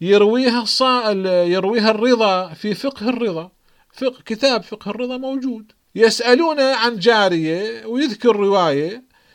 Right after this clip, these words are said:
يسألون عن الجارية الصغيرة تشترى ويفرق بينها وبين أمها، فقال: "إن كانت قد استغنت عنها فلا بأس،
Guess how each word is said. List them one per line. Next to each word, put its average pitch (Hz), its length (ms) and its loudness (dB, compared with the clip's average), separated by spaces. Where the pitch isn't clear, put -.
يسألون 240 520 0
عن 226 220 -2
الجارية 214 560 2
الصغيرة 214 640 -2
تشترى 233 640 0
ويفرق 220 720 0
بينها 214 400 -2
وبين 214 380 -2
أمها، 220 680 -6
فقال: 202 460 -8
"إن 185 200 -8
كانت 190 440 -8
قد 170 220 -6
استغنت 202 600 -8
عنها 185 540 -10
فلا 127 340 -8
بأس، - 640 -16